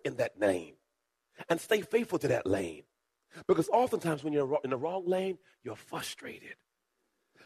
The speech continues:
Because you're trying to function in a lane that you're not equipped to function in. I, I love this. Since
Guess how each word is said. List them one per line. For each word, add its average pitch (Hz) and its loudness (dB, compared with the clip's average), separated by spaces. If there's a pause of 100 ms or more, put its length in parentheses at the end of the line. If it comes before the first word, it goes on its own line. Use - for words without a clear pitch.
Because 151 4
you're 175 6
trying 220 2
to 165 -2
function - -6 (680)
in 175 6
a 156 6
lane 160 4
that 139 2
you're 165 -2
not 156 2 (120)
equipped - 0
to 165 0
function 113 -6
in. 90 -6 (760)
I, 220 6
I 208 4
love 123 4
this. 120 -8 (1500)
Since 190 4